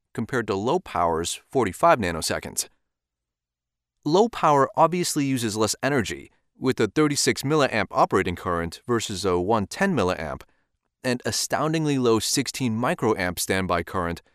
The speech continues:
as opposed to the speedier variety's thirty milliamp. Obviously, both kinds are specialized and can provide great functionality for their designed use. However, neither kind can provide what we really want,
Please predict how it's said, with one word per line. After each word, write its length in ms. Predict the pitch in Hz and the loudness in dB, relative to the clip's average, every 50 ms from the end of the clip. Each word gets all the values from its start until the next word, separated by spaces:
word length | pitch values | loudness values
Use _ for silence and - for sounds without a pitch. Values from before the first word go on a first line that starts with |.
| _ _ | _ _
as 140 | - 117 104 | -6 -4 -4
opposed 340 | 120 - - 143 151 147 - | -4 -4 -2 0 0 0 0
to 60 | - | -4
the 140 | 110 101 95 | -4 -4 -4
speedier 480 | - - - - 160 165 156 131 113 92 | -4 -4 -4 -6 -4 -2 0 0 2 4
variety's 540 | 104 101 98 92 92 90 92 90 85 - - _ _ | 4 4 6 4 4 4 2 -2 -4 -6 -10 _ _
thirty 240 | 156 170 175 143 117 | -4 -2 0 0 0
milliamp. 520 | 101 90 82 85 76 71 73 65 60 - - _ _ _ _ _ _ _ _ _ _ _ _ _ _ _ _ _ _ _ _ _ _ _ _ _ _ _ _ - | 0 0 -2 -2 -2 -4 -6 -8 -8 -12 -18 _ _ _ _ _ _ _ _ _ _ _ _ _ _ _ _ _ _ _ _ _ _ _ _ _ _ _ _ 0
Obviously, 560 | 151 160 135 123 113 101 - 104 87 78 - _ _ _ _ _ | 2 2 4 2 2 2 0 -2 -2 -4 -6 _ _ _ _ _
both 200 | - 190 226 - | 2 2 4 2
kinds 340 | - - 151 143 143 135 - - | 0 -2 0 0 0 -2 -4 -2
are 80 | 120 117 | -2 -2
specialized 800 | - - - 131 123 127 - 123 92 80 73 60 64 - - - - _ _ _ _ - | -2 -2 -2 -2 -2 0 0 0 0 0 0 -2 -4 -6 -10 -14 -18 _ _ _ _ -4
and 180 | 139 160 175 - | -4 -4 -2 -2
can 140 | 170 147 | -6 -6
provide 320 | - 143 120 131 127 120 104 | -6 -2 0 2 2 2 2
great 200 | - 131 131 - | 2 0 0 0
functionality 720 | - 120 117 - - 120 131 160 175 147 107 95 92 95 | -2 -4 -4 -4 -4 -2 -2 0 0 2 2 0 -2 -2
for 160 | - - 101 | -2 -4 -4
their 140 | 95 98 95 | 0 0 0
designed 420 | 90 95 90 - 127 123 120 104 104 | 0 -2 -2 0 0 0 0 0 -2
use. 400 | 143 165 101 71 - - - - _ _ _ _ _ _ _ _ _ _ _ _ _ _ _ _ _ | -4 -4 -4 -2 -2 -4 -6 -6 _ _ _ _ _ _ _ _ _ _ _ _ _ _ _ _ _
However, 560 | - - - 156 165 190 185 147 104 71 69 - - _ _ _ _ _ _ | -20 -8 -4 0 2 4 4 4 2 0 0 -4 -10 _ _ _ _ _ _
neither 380 | - 123 139 170 214 226 254 220 | -4 -2 0 2 2 2 2 0
kind 380 | - - 156 143 143 143 139 - | -2 -2 0 0 2 0 0 -2
can 160 | - 123 104 | -4 -2 -2
provide 340 | 113 101 101 113 107 110 104 | -2 2 4 4 4 4 2
what 140 | 104 98 | 0 0
we 100 | 95 101 | 0 -2
really 280 | 98 101 117 113 104 98 | -2 0 0 0 0 0
want, 420 | 92 107 135 139 - - - - | 0 0 -2 -2 -2 -4 -8 -14